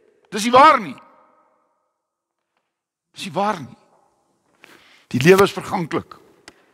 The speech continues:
Hierdie covid negentien het soveel stikkende mense en stikkende gesinne agtergelaat. En ek dink daar is van ons mense wat al begin wonder,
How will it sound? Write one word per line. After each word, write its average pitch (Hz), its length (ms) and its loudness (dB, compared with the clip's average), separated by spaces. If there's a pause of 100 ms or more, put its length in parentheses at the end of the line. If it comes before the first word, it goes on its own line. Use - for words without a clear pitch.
(3250)
Hierdie 170 220 0
covid 202 280 2
negentien 165 680 -2 (1400)
het 113 160 -10
soveel 190 580 0
stikkende 165 720 -2
mense 147 560 0
en 131 160 -2
stikkende 156 500 -6
gesinne 143 560 -6 (840)
agtergelaat. - 680 -4 (3250)
En 285 80 6
ek 220 80 2
dink 330 140 4
daar 311 100 6
is - 80 -4
van 294 160 -4
ons 214 80 -4
mense 277 280 0
wat 262 120 -6
al 247 80 2
begin 247 260 -4
wonder, 254 360 0